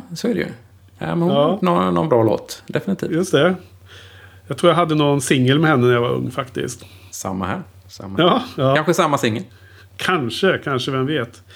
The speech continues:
Speaker 2: Alltså, jag måste ju tänka, jag tänker direkt på gamla sextiotalet. Jag tänker Paul McCartney and the Wings är ju sjuttiotal förvisso, men, eh, Macca är ju från Beatles. Den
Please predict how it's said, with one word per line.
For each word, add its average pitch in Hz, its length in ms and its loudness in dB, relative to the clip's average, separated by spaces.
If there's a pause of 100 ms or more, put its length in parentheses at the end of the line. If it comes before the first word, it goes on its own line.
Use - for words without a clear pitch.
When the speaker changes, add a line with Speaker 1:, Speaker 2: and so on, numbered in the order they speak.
(460)
Speaker 2:
Alltså, 160 220 0
jag 196 60 2
måste 214 240 0
ju 190 240 4
tänka, 180 340 0
jag 180 140 2
tänker 190 260 2
direkt 185 300 0
på 156 480 4
gamla 151 600 4
sextiotalet. 143 800 0
Jag 151 100 -2
tänker 180 420 4
Paul 180 200 2
McCartney 170 440 4
and 156 80 4
the 139 60 4
Wings 147 580 0
är 143 120 -2
ju 147 200 4
sjuttiotal 170 680 2
förvisso, 143 480 0
men, 131 300 2
eh, 127 180 2 (640)
Macca 160 460 0
är 185 40 4
ju 147 60 4
från 139 200 0
Beatles. - 680 -2 (140)
Den 156 220 2